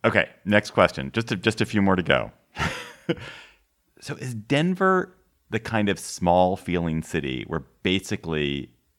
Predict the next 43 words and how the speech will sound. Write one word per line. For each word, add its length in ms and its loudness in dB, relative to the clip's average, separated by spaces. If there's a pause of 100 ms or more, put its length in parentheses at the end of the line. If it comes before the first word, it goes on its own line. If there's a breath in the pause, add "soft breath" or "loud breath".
you 160 -8
go 180 2
to 60 0
the 100 -6
coffee 360 -2
shop 460 -2 (420)
and 200 -2
there's 200 -2
John 240 -2
Hickenlooper, 640 -10 (100)
and, 240 -8 (360)
like, 160 -12 (140)
and 140 -2
then 100 0
you 60 -2
go 100 -2
to 60 -2
the 80 -4
coffee 240 0
shop 180 0
the 80 -6
next 220 -2
day, 280 0
oh, 220 8
and 100 0
there's 120 2
John 180 0
Hickenlooper 460 0
again? 340 -2 (320 soft breath)
Is 120 -8
it, 100 0
like, 300 -2
that 280 2
small, 500 6
or 120 4
is 100 0
it, 220 -4
does 100 0
it 140 -4
feel 180 2
vast 480 2
and 100 -4
you, 220 -4